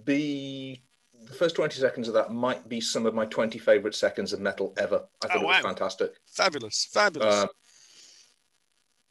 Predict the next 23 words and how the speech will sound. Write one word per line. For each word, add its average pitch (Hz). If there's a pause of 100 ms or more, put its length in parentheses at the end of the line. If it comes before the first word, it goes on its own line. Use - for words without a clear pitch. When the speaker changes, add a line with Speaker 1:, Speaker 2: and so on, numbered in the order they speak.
(120)
Speaker 1:
I 120
mean, 113
it's, -
it's -
thick. - (460)
Um, 113
it's -
uncommon 123
heavy 110
for -
Slayer. 104 (120)
Speaker 2:
Mm-hmm. 147
Speaker 1:
Um, 101 (320)
I 131
love 131
the -
production 113
on 107
the 104
double 101
bass. 101
On, 107
on, 104